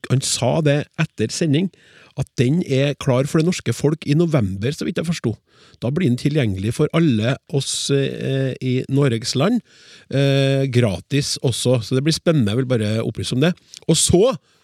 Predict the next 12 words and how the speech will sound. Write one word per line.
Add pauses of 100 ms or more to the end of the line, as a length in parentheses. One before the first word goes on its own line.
(200)
skal
vi
over
til
en
kommentar
angående (160)
gaiken,
ordet (540)
gaiken,
gå
gaiken.